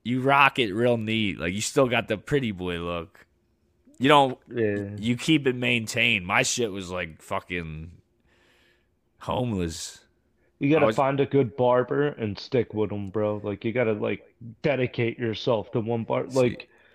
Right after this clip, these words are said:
Speaker 1: I don't think my
Speaker 2: my
Speaker 1: beard grows. Like, I like the more sloppy look, though. I'll, I can't, on me, I mean.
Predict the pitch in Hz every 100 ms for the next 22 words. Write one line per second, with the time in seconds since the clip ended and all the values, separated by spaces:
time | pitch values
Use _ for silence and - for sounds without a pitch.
0 | _ - 117 170 196 202 185 175 175 147
1 | 107 160 175 113 101 120 175 202 131 110
2 | 101 123 196 202 202 156 131 151 156 147
3 | - - 139 139 123 107 104 101 - 92
4 | 92 87 95 98 - 101 - 123 104 -
5 | _ _ 131 143 139 156 143 101 92 98
6 | 98 92 85